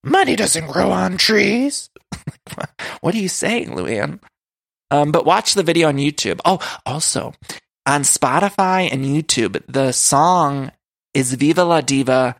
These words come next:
by Desmond's Child. Is it Desmond's Child or Des-, Desmond Child? I'm not sure. Unclear. But it's by him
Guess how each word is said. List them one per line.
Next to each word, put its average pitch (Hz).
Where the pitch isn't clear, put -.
by 135
Desmond's 170
Child. 113
Is 131
it 127
Desmond's 160
Child 175
or 127
Des-, 139
Desmond 147
Child? 151
I'm 139
not 123
sure. -
Unclear. 131
But 156
it's 160
by 170
him 139